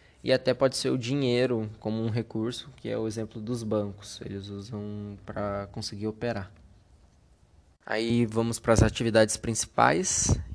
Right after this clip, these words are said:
que são aquilo que você precisa fazer pro seu negócio funcionar. Elas podem ser atividades de produção, então fazem parte da cadeia de produção.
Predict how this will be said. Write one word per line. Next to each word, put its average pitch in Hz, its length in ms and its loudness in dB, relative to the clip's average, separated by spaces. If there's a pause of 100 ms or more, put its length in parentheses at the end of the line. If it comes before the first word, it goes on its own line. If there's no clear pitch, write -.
(200)
que 107 1120 -2
são 113 240 -2
aquilo 113 420 -2
que 110 200 -12 (280)
você 107 220 -8
precisa 110 320 -4
fazer 110 240 0
pro - 100 -12
seu 107 140 -6
negócio 104 320 0
funcionar. 113 540 -4 (760)
Elas 110 240 2
podem 110 240 6
ser 107 160 0
atividades 104 500 2
de 101 80 -2
produção, 120 680 0 (320)
então 110 260 -8
fazem 107 300 0
parte 110 320 2
da 110 120 2
cadeia 107 400 0
de 113 80 -4
produção. 110 560 -6